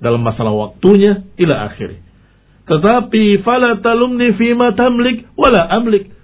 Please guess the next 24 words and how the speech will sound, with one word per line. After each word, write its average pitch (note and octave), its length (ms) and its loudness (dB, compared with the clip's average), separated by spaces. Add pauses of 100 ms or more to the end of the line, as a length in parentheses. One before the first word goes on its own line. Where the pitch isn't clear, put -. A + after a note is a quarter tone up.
(200)
Dan F#3+ 240 0
jangan A#3 240 -4
cerca G#3 320 -4
aku G#3 240 -4
pada G3 240 0
apa A3+ 240 -4
yang G#3 80 -2
aku G3+ 240 -6
tidak F#3+ 240 -2
miliki. A3 480 -2 (320)
Engkau A3 320 0
yang F#3 160 4
memiliki F3 400 -4
masalah D#3+ 400 -6
tersebut, D#3 400 -8 (400)
yaitu C#3+ 320 0
kecenderungan C3+ 720 -4
hati. A2+ 720 -10 (720)
Bagaimana B2 480 0
mungkin C#3+ 320 -2
seseorang C3 400 -2
bisa A#2+ 240 -2
mengatur B2 400 -2
hati? C3+ 480 -4